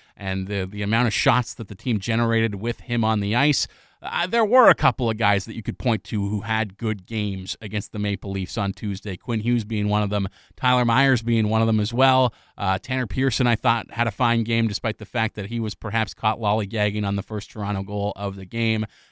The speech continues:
And, uh, you know, obviously Elias Pettersson and Brock Boeser, uh, generated a fair amount in that game too. However, I did think Quinn Hughes and Tyler Myers struggled mightily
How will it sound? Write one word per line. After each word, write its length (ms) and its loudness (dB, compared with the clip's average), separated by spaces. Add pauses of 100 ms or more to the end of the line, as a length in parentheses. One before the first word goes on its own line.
And, 400 0
uh, 280 4
you 100 -2
know, 160 2
obviously 560 0
Elias 280 0
Pettersson 360 -2
and 100 -2
Brock 280 2
Boeser, 420 -4 (320)
uh, 160 -4
generated 500 -2
a 40 -6
fair 260 -2
amount 320 -2
in 120 -4
that 180 -2
game 240 -2
too. 320 6 (320)
However, 580 8 (340)
I 40 -2
did 180 4
think 160 4
Quinn 180 2
Hughes 280 4
and 120 -2
Tyler 240 4
Myers 460 2
struggled 600 2 (260)
mightily 800 2